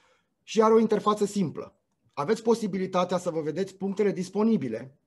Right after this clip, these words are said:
punctele din coșul de cumpărături, iar după plasarea coman-, comenzii și selectarea adresei de livrare, Hikvision primește comanda. De asemenea, veți primi update-uri în funcție de statusul comenzii.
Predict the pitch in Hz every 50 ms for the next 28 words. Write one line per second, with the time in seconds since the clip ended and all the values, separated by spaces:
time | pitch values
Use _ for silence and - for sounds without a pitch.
0 | _ _ _ _ _ _ _ _ _ _ _ _ _ _ - 143 175 185 233 233
1 | 214 226 220 - 202 208 196 202 214 196 208 202 190 190 175 190 185 160 135 135
2 | 135 131 190 226 - _ _ _ _ _ _ _ _ _ _ - 175 170 165 156
3 | 233 185 247 240 240 233 208 - 220 208 214 208 208 196 175 180 185 175 156 -
4 | - 185 180 190 185 165 131 143 - 139 - - 156 147 139 - - 196 214 214
5 | 202 - 190 196 190 190 180 165 165 160 147 143 123 135 120 117 113 151 - 262
6 | _ _ _ _ _ _ _ - 175 165 214 240 220 240 220 208 196 196 202 202
7 | 202 220 202 202 202 202 175 135 113 95 - - _ _ _ _ _ _ _ _
8 | - 127 180 175 156 - - 247 240 202 156 156 170 175 165 175 - - 160 160
9 | 175 185 180 165 135 131 180 214 - 202 170 175 - - 160 147 - 165 196 190
10 | 196 190 175 175 - 165 160 160 175 165 - 175 170 - 165 175 175 139 117 -
11 | -